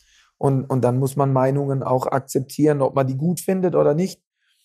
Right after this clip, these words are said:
Äh, ich glaube, das sei dahingestellt, aber man muss lernen zu akzeptieren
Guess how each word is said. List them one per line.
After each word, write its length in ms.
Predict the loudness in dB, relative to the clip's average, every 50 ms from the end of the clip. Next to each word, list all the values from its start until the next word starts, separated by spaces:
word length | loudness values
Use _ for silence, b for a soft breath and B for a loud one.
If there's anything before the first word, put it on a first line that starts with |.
| _ _ _ _ _ 2
Äh, 340 | 4 4 6 4 4 2
ich 100 | 0 0
glaube, 280 | 0 2 2 2 2 2
das 200 | 2 2 0 2
sei 180 | 2 2 4 4
dahingestellt, 840 | 4 4 4 2 0 -2 -2 -2 0 2 2 4 2 2 2 0
aber 320 | 0 2 2 2 0 0
man 240 | 0 -2 -2 0 0
muss 220 | 0 0 -2 0 2
lernen 380 | 2 2 4 2 2 0 -2 0
zu 160 | 0 0 0
akzeptieren 800 | 0 -2 -2 -4 -4 -4 -4 -4 0 2 2 2 2 0 -4